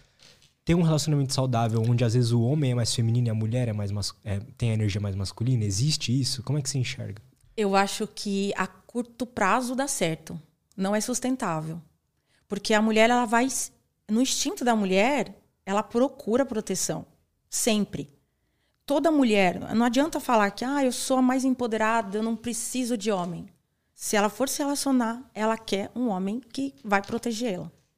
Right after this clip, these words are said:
Speaker 2: Entendeu? Essa proteção. Então, a curto prazo pode até funcionar. Mas depois começa, porque o mundo tá muito rápido, né? Tá tudo muito rápido. Então as pessoas tão vendo as coisas, tão,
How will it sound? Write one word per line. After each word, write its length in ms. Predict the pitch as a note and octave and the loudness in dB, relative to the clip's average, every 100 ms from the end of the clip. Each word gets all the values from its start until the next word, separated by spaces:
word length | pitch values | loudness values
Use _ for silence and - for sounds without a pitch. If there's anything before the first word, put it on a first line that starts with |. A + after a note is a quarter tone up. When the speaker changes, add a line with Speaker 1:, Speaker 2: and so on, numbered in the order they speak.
| _ _ _ _ _ | _ _ _ _ _
Speaker 2:
Entendeu? 320 | G3 F#3 B3+ - - | -2 -2 -2 -8 -4
Essa 240 | - G#3 | 0 0
proteção. 640 | G#3+ G#3 - B3 - F3+ D#3+ - - - | 0 -4 -4 -2 0 -2 -4 -10 -20 -4
Então, 440 | A3 A#3 C#4+ D#4+ - | 0 4 4 2 -2
a 100 | - | -6
curto 380 | F#3+ - D4+ C4+ | -4 -4 -2 -4
prazo 420 | - A#3 D4 A#3+ | 0 2 2 0
pode 220 | - G#3+ | -2 0
até 180 | A#3 B3 | 0 -2
funcionar. 680 | A#3 D4+ - G4+ G#4 G#3+ - _ _ _ _ _ _ _ | -2 -2 -2 0 0 -2 -6 _ _ _ _ _ _ _
Mas 200 | F#3 G3 | -2 0
depois 880 | F#3 G#3+ - G3 A3+ C#4+ A3+ F3+ - | 2 -2 0 2 4 4 2 -2 -8
começa, 760 | - - G3 G#3 G#3+ A#3 A3+ A#3 - _ _ | -6 -2 0 0 0 0 -2 -4 -12 _ _
porque 200 | A#3 A#3+ | -4 0
o 40 | |
mundo 240 | A#3 B3 B3+ | 2 2 2
tá 140 | A#3+ | 2
muito 460 | A3+ A3+ D#4 - D4+ | 2 4 2 -2 -10
rápido, 560 | - G#3 F3+ F3+ E3 | -6 -4 -4 -6 -4
né? 240 | E3+ G3 A3+ _ _ _ | -2 -4 -6 _ _ _
Tá 80 | - | -16
tudo 280 | - A3+ A#3+ | -10 -2 0
muito 260 | A3 G#3 | 0 0
rápido. 420 | G#3 F#3 E3 E3 F3 | -2 -2 -4 -6 -6
Então 140 | G3 | -6
as 80 | - | -6
pessoas 320 | G#3 - A3 | -6 -6 -6
tão 180 | - G3+ | -4 -2
vendo 260 | G#3 A#3 A3 | 0 0 -2
as 100 | - | -4
coisas, 380 | A3 A#3 A3 | -2 -2 -2
tão, 180 | G#3+ G#3+ | -4 -6